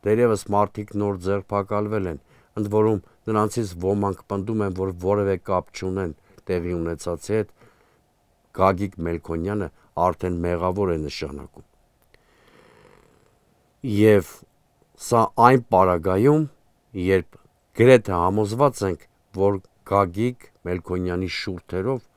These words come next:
այս դեպքում խոսում է իշխանությունը։ Այսինքն, ըստ ամենայնի, իշխանության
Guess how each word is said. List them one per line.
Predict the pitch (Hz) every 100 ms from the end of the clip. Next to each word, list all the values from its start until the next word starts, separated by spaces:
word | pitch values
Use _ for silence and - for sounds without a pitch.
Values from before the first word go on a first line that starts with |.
| _ -
այս | 98 110 92
դեպքում | 95 82 85 76
խոսում | - 90 - 104 90
է | 85
իշխանությունը։ | - 107 104 107 - 90 71 _ _ _ _ - -
Այսինքն, | 120 123 - 147 143
ըստ | 139 -
ամենայնի, | 117 113 110 110 117 156 143 - - - -
իշխանության | 120 - 127 127 110 131 131